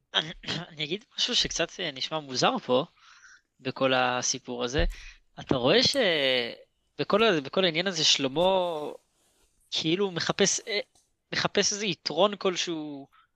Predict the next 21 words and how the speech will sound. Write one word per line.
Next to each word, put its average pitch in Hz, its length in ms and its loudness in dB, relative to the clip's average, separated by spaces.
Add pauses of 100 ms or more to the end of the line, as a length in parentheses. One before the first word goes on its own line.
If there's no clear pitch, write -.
(760)
זה 165 120 -2
נראה 185 200 6
שזה 247 200 0
יותר 220 260 2
מאשר 220 340 2
מה 165 100 -2
שמציק 156 500 -4
לו, 151 120 0
אה, 139 180 0
זה 131 140 -6
רק 143 220 0
העניין 143 440 -2
שהכל 147 380 0
פה 135 160 -6
הבל, 117 340 -6
אלא 117 300 -8
זה 120 140 -8
יותר 180 220 -2
חיפוש 196 400 -2
משמעות 208 440 0
כזה. 113 240 -6